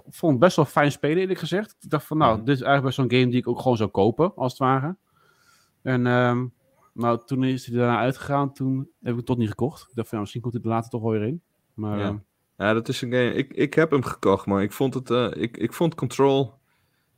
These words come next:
Speaker 2: het, het speelde wel, wel lekker, maar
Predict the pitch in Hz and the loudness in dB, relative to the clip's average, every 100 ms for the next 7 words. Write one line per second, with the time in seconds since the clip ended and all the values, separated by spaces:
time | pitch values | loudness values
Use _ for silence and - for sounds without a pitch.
0 | _ _ _ - _ - 110 - 127 - | _ _ _ -20 _ -4 -4 0 -4 2
1 | 139 160 160 135 135 135 127 - 120 120 | 6 6 6 2 4 4 2 0 2 4
2 | 120 120 135 110 113 110 104 - | 2 0 -2 -2 -2 0 0 -4